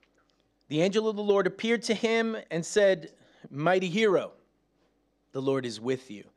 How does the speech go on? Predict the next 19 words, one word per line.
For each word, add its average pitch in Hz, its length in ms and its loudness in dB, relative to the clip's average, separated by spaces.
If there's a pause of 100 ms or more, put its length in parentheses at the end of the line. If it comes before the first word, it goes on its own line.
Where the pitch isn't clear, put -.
(220)
And 156 100 -2
we 202 80 0
talked 226 300 0
about 190 240 0
the 185 40 2
mighty 165 360 0
hero 151 360 0
part, 113 380 -2
right? 151 260 2 (300)
We 180 140 0
were 190 100 4
saying, 175 340 2
"Hey, 185 360 0 (200)
listen, 185 380 2 (180)
we 190 200 4
may 226 200 4
not 180 300 0
view 185 400 0
ourselves 135 920 -2